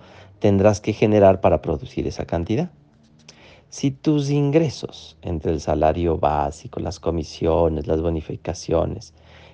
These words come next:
equivalen a un veinte por ciento del volumen total de las ventas que realizas, quiere decir que para ganar esos setecientos cincuenta dólares tendrás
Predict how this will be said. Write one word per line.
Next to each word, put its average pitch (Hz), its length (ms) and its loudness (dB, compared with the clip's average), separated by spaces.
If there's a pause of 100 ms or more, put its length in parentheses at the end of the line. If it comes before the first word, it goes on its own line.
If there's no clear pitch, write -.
(140)
equivalen 127 600 4 (340)
a 95 120 0
un 139 180 2
veinte 160 300 4
por 101 200 2
ciento 90 360 -2
del 85 160 2
volumen 104 340 0
total 87 320 -2
de 82 100 -2
las 78 200 -4
ventas - 560 -10 (420)
que - 120 -8
realizas, 73 640 -6 (420)
quiere 123 220 4
decir 123 260 2
que 110 140 2
para 92 220 4
ganar 113 500 4 (720)
esos 87 400 -2
setecientos 87 600 -4
cincuenta 92 440 -2
dólares 73 540 -4 (580)
tendrás 104 720 4